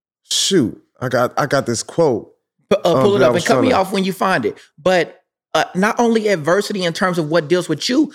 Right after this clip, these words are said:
Speaker 2: but you also got expectations, right? When, when you're trying to get to a certain place, we have to lower our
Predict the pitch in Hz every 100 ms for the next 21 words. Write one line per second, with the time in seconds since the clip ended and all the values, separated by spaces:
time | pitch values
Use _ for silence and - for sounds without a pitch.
0 | - - 202 226 - 277 254 226 - 220
1 | - 226 226 262 269 - 113 135 185 214
2 | - _ _ _ _ _ 170 180 226 185
3 | 220 359 - 294 233 151 214 220 226 190
4 | 202 185 170 - 220 220 208 202 202 -
5 | 151 151 180 185 175